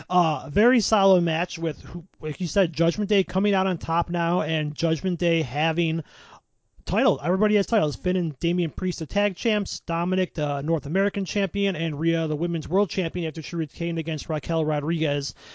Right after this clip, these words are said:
in pro-, I, I don't know, probably the worst match of the night. I skipped the Rey Mysterio Austin Theory match, so I can't say for sure because I didn't wanna watch that match in the time I had on Sunday. Uh,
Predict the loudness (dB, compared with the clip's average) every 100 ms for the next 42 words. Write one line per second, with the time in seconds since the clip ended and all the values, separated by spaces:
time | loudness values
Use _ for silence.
0 | -20 -8 -2 0 -2 -4 -2 -2 0 -2
1 | 0 0 2 2 4 4 2 2 0 0
2 | 2 0 0 -2 -4 -2 0 2 0 -2
3 | -4 -2 0 0 0 -2 2 2 2 0
4 | -4 -2 0 0 -2 -6 -4 -4 -2 -4
5 | -4 -4 -6 -6 -6 -4 -4 -6 -6 -6
6 | -6 -6 -4 -4 -6 -6 -6 -8 -8 -10
7 | -8 -6 -6 -6 -6 -8 -10 -10 -10 -10
8 | -16 -18 _ _ _ _ _ _ -20 _
9 | _ -10 -8 -8